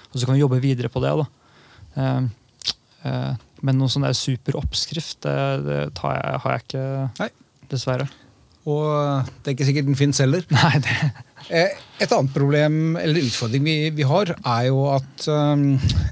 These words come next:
Speaker 2: vi sliter mye med, med belastningsskader hos, eh, hos soldatene våre. Eh,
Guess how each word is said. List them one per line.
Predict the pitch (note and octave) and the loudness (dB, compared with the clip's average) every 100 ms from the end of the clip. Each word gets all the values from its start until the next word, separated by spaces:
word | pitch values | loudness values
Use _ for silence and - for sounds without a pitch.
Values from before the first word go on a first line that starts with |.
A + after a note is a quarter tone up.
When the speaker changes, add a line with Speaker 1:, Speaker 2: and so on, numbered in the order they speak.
| - _ _ _ _ _ - | -6 _ _ _ _ _ 0
Speaker 2:
vi | |
sliter | C#3 B2+ A2 C#3+ | 0 0 0 0
mye | C3+ A#2 G#2 | 2 2 0
med, | A#2 B2 C#3 | 0 0 -2
med | B2+ A#2+ | -2 0
belastningsskader | A2+ - - - G2+ - - G2 G#2 A#2+ G#2+ | 0 0 -6 -6 -6 -4 -4 -4 -2 -2 -2
hos, | G#2+ - - A#2+ | -4 -4 -4 -4
eh, | A2 A2 | -4 -4
hos | G#2+ A#2 | -6 -6
soldatene | G#2+ F2+ G2+ | -6 -6 -8
våre. | F#2+ G#2 A2 - A#2+ | -8 -8 -8 -10 -8
Eh, | A#2 | -6